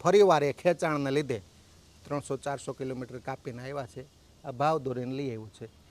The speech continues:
લોકોના પ્રશ્નો છે, મારા નથી. લોકો પ્રશ્ન કરતા હોય, તમામ પ્રશ્નો આપણે લે-,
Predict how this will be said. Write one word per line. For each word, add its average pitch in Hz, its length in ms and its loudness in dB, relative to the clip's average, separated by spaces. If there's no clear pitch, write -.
લોકોના 185 400 2
પ્રશ્નો 170 400 -2
છે, 113 300 -8
મારા 135 340 -4
નથી. 156 280 -10
લોકો 170 260 -2
પ્રશ્ન 165 360 -6
કરતા 151 300 -6
હોય, 123 140 -2
તમામ 139 380 -6
પ્રશ્નો 123 380 -12
આપણે 117 380 -12
લે-, 131 180 -6